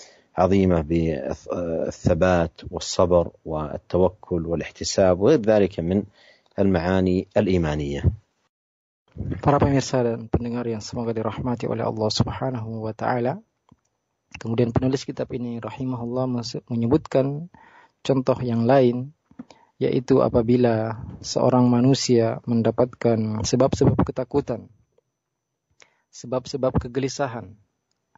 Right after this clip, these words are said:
Speaker 2: kita akan mendapati orang yang imannya benar, hatinya akan kuat, jiwanya akan tenang, dan dia selalu berusaha untuk mengatur segala urusannya dengan baik. Dia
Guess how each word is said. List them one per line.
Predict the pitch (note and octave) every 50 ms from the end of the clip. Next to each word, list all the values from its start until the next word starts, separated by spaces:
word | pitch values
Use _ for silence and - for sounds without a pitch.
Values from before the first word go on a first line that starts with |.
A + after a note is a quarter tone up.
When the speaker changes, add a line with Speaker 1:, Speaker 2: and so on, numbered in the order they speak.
| _ _ _ _ _ _ _
Speaker 2:
kita | _ - - D3+ D#3+ D3 D3
akan | - D#3+ D#3 D#3 D3
mendapati | C#3 C3+ C3 - C#3+ C#3 - C#3+ C3+
orang | B2 B2+ C3 B2 A#2
yang | A2+ A2 G#2 A2 -
imannya | - B2 A#2+ B2+ B2+ B2+ B2 A#2
benar, | G#2+ A2+ A2 A#2 B2 A#2+ A2 G#2+ A2 - B2 - - _ _ _ _ - _ _ _ _
hatinya | - - - A#2+ A#2 - C#3 C3 C#3 C3+ C#3
akan | - C3 - C3+ B2+ B2+ A#2+
kuat, | - E3+ F3+ D#3 A#2+ - _ _ _ _ _ _ _ - _ _ _ _ _ _ _ _ _ _ _ _ _ _ _
jiwanya | A#2 A#2+ A#2+ A#2+ B2 B2+ C3 C3+ C#3
akan | B2+ - - C3 B2+
tenang, | - - B2+ B2+ C3+ B2+ A#2 G#2 G2 F#2+ A#2+ - _ _ _ _ _ _ _
dan | _ - A#2 A#2 A#2 A2+ A2+
dia | A2 A#2+ C3 B2+ A#2+ A2+
selalu | - - A2 A2+ B2+ C#3+
berusaha | C#3 B2 B2+ B2+ A#2+ A2 - C3+ C3 A#2+ B2 C3+ C3+
untuk | B2 A#2 A#2 - -
mengatur | - A#2+ A#2 A#2 B2 C3 C#3 C3 - C#3+ B2+ - G#2 A#2 - _ _ - - - - - - - _ _ _ _ _
segala | - - C3+ A2+ A2 B2 C3 C#3+ D3 - -
urusannya | D3+ C3+ C#3 C3+ - - C#3 C3+ C#3+ C#3+ D3 D3+ D#3 E3 F3 G3 - _ _
dengan | _ C3 B2 B2+ B2+ A#2 A2+
baik. | G#2 G#2+ G2+ G2+ - _ - _ _ _ _ _ _ _ _ _ _ _ _ _ _ - _ _ _ _ _ _
Dia | - A#2+ B2